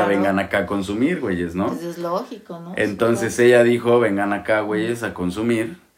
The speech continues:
Speaker 2: Eh, y entonces de repente anunció, "Evento, desayuno para hispanohablantes", o algo así, "Vengan sábado diez de la mañana", o algo así, ¿no? Espero que no les aburra el chisme, me vale madre si les aburre, de todas maneras ni hay gente aquí, más que nueve,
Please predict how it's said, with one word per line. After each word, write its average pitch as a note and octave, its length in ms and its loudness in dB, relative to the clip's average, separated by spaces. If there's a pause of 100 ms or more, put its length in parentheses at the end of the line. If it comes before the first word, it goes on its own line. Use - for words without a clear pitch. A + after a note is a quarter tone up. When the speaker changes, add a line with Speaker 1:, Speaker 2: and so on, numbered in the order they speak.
(400)
Speaker 2:
Eh, F2+ 640 -2
y A2 160 -6
entonces B2 320 2
de C3+ 80 4
repente B2 440 -2
anunció, A#2+ 760 2 (840)
"Evento, D#3+ 680 0
desayuno B2+ 1160 -2
para F#2+ 400 -6
hispanohablantes", G2 1300 -6
o G2 80 0
algo F#2 220 -4
así, B2+ 380 -2
"Vengan A2 640 -6
sábado F#2+ 880 -6
diez F2+ 380 -4
de F2 80 -8
la E2 140 -12
mañana", G#2+ 680 -6
o G2 80 -4
algo F#2 220 -6
así, F2 280 -12
¿no? F#2+ 200 -8 (1080)
Espero D3+ 320 -2
que D3 120 2
no C#3 100 6
les C3 200 4
aburra A2+ 300 2
el G2 80 0
chisme, C3+ 360 0
me A#2 80 0
vale F#2+ 240 0
madre F#2 220 0
si E2+ 120 -10
les E2+ 180 -10
aburre, A2 360 -2
de F2+ 40 -8
todas F2+ 200 -4
maneras F2+ 380 -4
ni E2+ 120 -6
hay E2+ 140 -8
gente F2+ 320 0
aquí, G2+ 200 -4
más G2 240 -4
que E2 140 -10
nueve, G2+ 400 -4